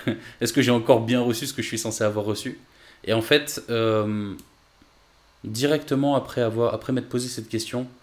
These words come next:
euh, j'ai ressenti une paix dans mon cœur, un petit peu, tu sais, comme... Euh,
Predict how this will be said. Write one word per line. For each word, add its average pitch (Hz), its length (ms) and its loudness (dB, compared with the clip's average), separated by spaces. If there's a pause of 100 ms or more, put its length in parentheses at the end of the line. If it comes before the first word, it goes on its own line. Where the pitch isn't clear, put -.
(540)
euh, 101 420 -2 (200)
j'ai 110 160 -4
ressenti 131 420 -2
une 131 120 2
paix 135 120 0
dans 120 160 2
mon 110 140 4
cœur, 120 260 0
un 110 60 -2
petit 107 160 -8
peu, 139 140 -6
tu 135 120 -12
sais, 135 140 -6
comme... 123 260 0
Euh, 110 280 0